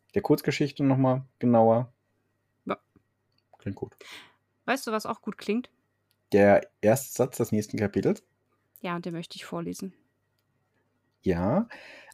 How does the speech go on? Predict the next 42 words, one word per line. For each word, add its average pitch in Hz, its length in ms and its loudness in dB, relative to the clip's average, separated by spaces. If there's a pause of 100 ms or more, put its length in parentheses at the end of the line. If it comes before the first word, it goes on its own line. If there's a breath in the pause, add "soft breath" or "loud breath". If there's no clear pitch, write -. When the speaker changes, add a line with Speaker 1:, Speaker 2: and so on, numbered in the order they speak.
(100)
Speaker 1:
aber 107 500 4 (360)
es 110 120 2
ist 117 160 0
nicht 131 140 6
nur 117 140 6
einfach 107 300 4
ein 98 460 0
Satz, - 560 2 (260)
es - 140 -2
ist - 220 -6
ein 131 400 2 (180)
Gedicht. - 520 0 (920)
Speaker 2:
Aber 202 180 0
ich 220 140 -6
lese 240 200 -12
nur 233 80 -14
die 226 80 -4
erste - 420 -6
Strophe, - 460 -8
oder 190 140 -4
soll 185 100 -4
ich's - 140 -8
gesamt 175 300 -4
vorlesen? 170 500 -8 (640)
Speaker 1:
Wollen 90 140 -8
wir 98 40 -4
es 101 80 -8
gleich 95 180 -4
gesamt 80 340 -6
vorlesen? 147 520 0 (880)
Speaker 2:
Eins, 196 360 -10
eins 208 220 -6
ich, - 180 -12
eins 208 200 -8
du, 240 160 -12
eins 220 220 -10
ich. - 240 -14 (260)
Sind 214 220 -12
ja 208 80 -8
so 196 100 -10
drei 185 220 -8
Blöcke. 202 340 -10